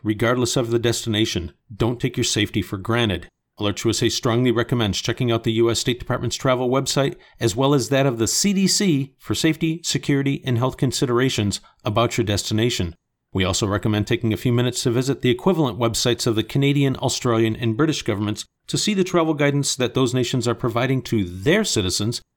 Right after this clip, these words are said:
as threats and assessments can and do vary.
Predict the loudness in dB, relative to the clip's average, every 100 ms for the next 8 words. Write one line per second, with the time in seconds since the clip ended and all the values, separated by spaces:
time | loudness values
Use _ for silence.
0 | _ -2 0 0 -2 -2 0 2 2 2
1 | 0 2 0 -2 -12 _ -10 0 2 2
2 | 0 0 2 2 2 2 2 2 0 -4